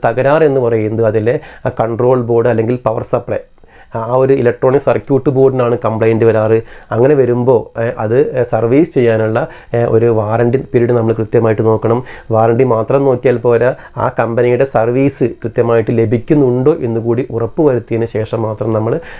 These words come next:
ഏ, ഒരു ബി എൽ ഡി സി ഫാൻ വാങ്ങുക. ഇനി അത് ഓൺലൈനിൽ വാങ്ങിയാലും ഓഫ്‌ലൈനിൽ വാങ്ങിയാലും കുഴപ്പമൊന്നുമില്ല. പല ആളുകൾക്കും ഒരു പേടിയുണ്ട്, ഓൺലൈനിൽ വാങ്ങിക്കഴിഞ്ഞാൽ സർവീസ് പ്രോപ്പറായിട്ട് കിട്ടുമോ എന്നുള്ളത്.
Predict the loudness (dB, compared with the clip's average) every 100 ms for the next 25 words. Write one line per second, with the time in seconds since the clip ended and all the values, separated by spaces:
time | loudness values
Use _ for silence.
0 | -4 -2 -2 -2 2 2 2 -2 -2 -4
1 | -4 -6 -4 -2 0 -2 -4 -6 -10 0
2 | 2 2 0 0 2 2 2 2 2 2
3 | 2 0 0 0 0 0 0 2 2 2
4 | -2 0 0 2 2 2 2 0 -2 0
5 | 2 0 -2 -4 -2 -2 -2 -2 -2 0
6 | 2 2 0 0 0 2 2 4 2 4
7 | 2 2 0 0 0 2 0 0 0 2
8 | 2 0 0 -4 0 0 0 -4 -4 -2
9 | 0 2 0 -4